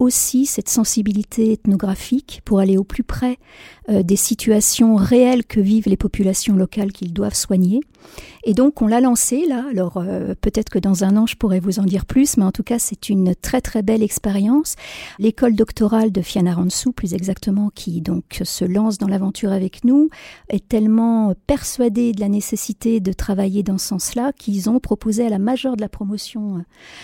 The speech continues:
de la faculté de médecine de faire cette thèse et elle a dit oui tout de suite, donc on est absolument, euh, enchantés et donc on lance ça là depuis une semaine, c'est parti.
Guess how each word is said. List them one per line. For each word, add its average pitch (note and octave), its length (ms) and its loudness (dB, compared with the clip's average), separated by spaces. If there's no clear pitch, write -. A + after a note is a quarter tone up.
de F#3+ 60 -4
la F#3 140 -2
faculté - 400 -6
de F#3+ 80 -4
médecine - 240 -4
de A3+ 380 2
faire C4 240 -4
cette - 240 -8
thèse B3+ 340 -2
et F#3 40 -4
elle D#3+ 120 -6
a E3 80 -6
dit F#3 140 -6
oui A3 160 -4
tout - 120 -14
de - 60 -12
suite, - 300 -12
donc F#3+ 180 -12
on F3+ 80 -8
est F3 80 -6
absolument, F#3+ 640 -6
euh, E3+ 60 -10
enchantés G3+ 760 -2
et F3 180 -8
donc F#3 260 -8
on F3 80 0
lance F3+ 220 -2
ça - 240 -6
là F#3+ 240 -10
depuis - 320 -10
une F#3+ 140 -2
semaine, F3+ 400 -6
c'est - 140 -12
parti. - 380 -12